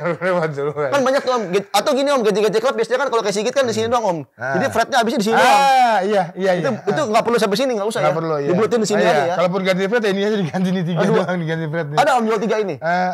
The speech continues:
Speaker 2: Nggak ada
Speaker 1: ada
Speaker 2: ya?
Speaker 1: sih, nggak
Speaker 2: Kita
Speaker 1: ada.
Speaker 2: konsumsi satu set
Speaker 1: Iya,
Speaker 2: ya?
Speaker 1: iya, satu set.
Speaker 2: Oh iya, dengar, berarti lu orang dengerin semua tuh ya. Berarti artinya kalau G C G C Club nggak usah takut ya.
Speaker 1: Hmm.
Speaker 2: Tapi kalau yang aktif main, nah ini nih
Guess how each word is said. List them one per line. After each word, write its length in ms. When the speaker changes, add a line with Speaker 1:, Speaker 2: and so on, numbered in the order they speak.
Speaker 2:
Nggak 160
ada 80
Speaker 1:
ada 80
Speaker 2:
ya? 160
Speaker 1:
sih, 100
nggak 160
Speaker 2:
Kita 60
Speaker 1:
ada. 100
Speaker 2:
konsumsi 240
satu 140
set 160
Speaker 1:
Iya, 80
Speaker 2:
ya? 80
Speaker 1:
iya, 240
satu 140
set. 100
Speaker 2:
Oh 140
iya, 240
dengar, 240
berarti 160
lu 80
orang 160
dengerin 240
semua 180
tuh 160
ya. 120
Berarti 240
artinya 240
kalau 160
G 80
C 80
G 100
C 80
Club 160
nggak 160
usah 80
takut 320
ya. 220
Speaker 1:
Hmm. 80
Speaker 2:
Tapi 220
kalau 160
yang 160
aktif 240
main, 560
nah 160
ini 160
nih 120